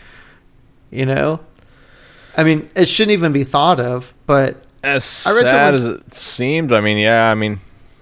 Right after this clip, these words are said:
Speaker 2: you got a point.
Speaker 1: I have literally no faith in our <laughs> fucking system, man, at this point.
Speaker 2: I mean, you got a point.
Speaker 1: I mean, Congress, s-, the Supreme Court, it's just,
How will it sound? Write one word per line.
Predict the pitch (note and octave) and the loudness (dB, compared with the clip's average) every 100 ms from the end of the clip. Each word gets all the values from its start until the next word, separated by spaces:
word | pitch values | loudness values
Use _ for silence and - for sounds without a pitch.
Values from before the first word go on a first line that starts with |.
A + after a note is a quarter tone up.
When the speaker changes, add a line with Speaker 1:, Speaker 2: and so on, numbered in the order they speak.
| - F2+ - | -18 -18 -20
Speaker 2:
you | F2+ F#2 | -16 -6
got | G2+ A2+ | -2 0
a | |
point. | G#2 B2+ A2 F#2+ _ - - _ _ _ _ - | 0 0 0 -4 _ -20 -20 _ _ _ _ -8
Speaker 1:
I | F#3+ | -4
have | G3+ A#3 D#3 B2 | -2 -2 -4 -2
literally | C3+ D#3+ D3+ C3+ | 0 0 0 -2
no | B2+ C3 C3 | -2 -2 -2
faith | B2+ B2+ A#2+ A#2+ - _ _ _ - | -2 -4 -6 -8 -14 _ _ _ -14
in | C3+ C#3 | -8 -4
our | D3 | -4
<laughs> | |
fucking | A#2+ - - - C#3+ | -6 -8 -6 -4 -2
system, | - D3+ - - C#3 C3+ - | -2 -4 -4 -8 -8 -8 -6
man, | - - C3 - - - - - - | -6 -6 -10 -12 -20 -20 -20 -20 -8
at | C3+ C3 | -6 -4
this | C#3 - | -6 -6
point. | - B2 B2 | -6 -6 -6
Speaker 2:
I | |
mean, | F#2 | -4
you | G2+ | 0
got | G#2+ | 0
a | - | 0
point. | A2+ | 0
Speaker 1:
I | A2 | 0
mean, | C3+ C3 A#2 - _ _ - _ - - _ - _ _ _ | -2 -6 -10 -18 _ _ -20 _ -20 -20 _ -20 _ _ _
Congress, | - D#3 D#3 D3+ D3+ D3 - - - _ _ - | -4 0 2 2 0 0 -4 -10 -14 _ _ -20
s-, | - - - - | -14 -14 -14 -10
the | C3+ A2+ G2+ | -10 -10 -12
Supreme | - - - D3+ D3 | -10 -10 -4 -4 -2
Court, | D3 C3+ C3+ - - _ _ _ _ - | 0 0 -2 -10 -20 _ _ _ _ -16
it's | E3+ D#3+ - D#3+ - - | -16 -16 -12 -10 -8 -6
just, | D3+ - - | -6 -6 -8